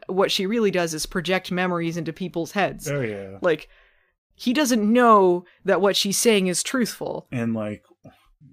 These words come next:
Speaker 2: why is he trusting her to do this anyway?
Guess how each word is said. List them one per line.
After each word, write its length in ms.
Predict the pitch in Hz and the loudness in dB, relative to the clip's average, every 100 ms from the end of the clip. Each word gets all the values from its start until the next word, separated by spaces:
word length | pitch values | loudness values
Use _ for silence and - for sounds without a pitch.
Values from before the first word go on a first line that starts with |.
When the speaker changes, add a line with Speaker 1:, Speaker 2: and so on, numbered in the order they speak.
| 139 | -20
Speaker 2:
why 260 | 113 107 107 | -20 -16 -14
is 180 | 104 - | -12 -10
he 480 | 107 101 107 123 _ | -10 -10 -12 -14 _
trusting 560 | - 110 107 - 107 104 | -10 -6 -6 -8 -8 -8
her 180 | 104 104 | -8 -10
to 140 | 104 | -10
do 260 | 98 101 98 | -8 -8 -8
this 340 | 101 95 - | -10 -10 -10
anyway? 760 | 110 107 101 95 95 98 98 | -6 -6 -6 -10 -12 -14 -16